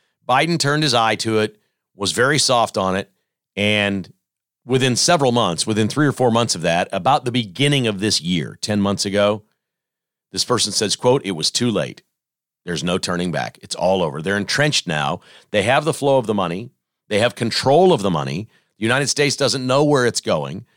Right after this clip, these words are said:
Ukrainian leaders have control of it, and they're lining their pockets with it." While young men and women on the front are dying by the thousands in Ukraine, these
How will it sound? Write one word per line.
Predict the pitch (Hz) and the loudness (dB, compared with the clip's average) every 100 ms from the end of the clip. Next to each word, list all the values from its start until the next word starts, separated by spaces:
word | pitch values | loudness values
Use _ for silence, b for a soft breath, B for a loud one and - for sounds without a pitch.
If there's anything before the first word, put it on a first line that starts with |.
| _ - | _ -6
Ukrainian | 113 - 139 147 147 135 | -4 0 0 2 0 0
leaders | 143 131 - | 0 0 0
have | 117 | -2
control | - 110 - 147 | -2 -6 0 2
of | 117 | 2
it, | 110 - | 0 -2
and | 117 | -4
they're | 127 131 | -2 0
lining | 120 120 131 131 127 | 2 2 2 0 0
their | 117 | 0
pockets | 110 - 107 - 69 - | -2 -2 -2 -4 -10 -10
with | 64 | -12
it." | - _ _ _ _ _ _ _ _ _ _ _ _ _ _ _ _ _ | -16 _ _ _ _ _ _ _ _ _ _ _ _ _ _ _ _ _
While | 95 90 | -4 -2
young | 90 120 160 | 0 0 2
men | 147 139 | 0 0
and | 131 | 0
women | 120 120 | 0 0
on | 110 | 0
the | 98 | -2
front | - 107 - | -2 -2 -2
are | 90 | -4
dying | 76 113 110 110 107 | -2 0 0 0 0
by | 92 | 0
the | 87 | 0
thousands | - - 139 139 147 82 76 80 | -6 -2 2 2 2 0 -6 -6
in | 76 | -6
Ukraine, | 71 67 67 71 101 - _ _ _ _ _ _ | -8 -8 -8 -6 -8 -12 _ _ _ _ _ _
these | - 104 110 107 - - - | -4 -2 0 0 -2 -4 -8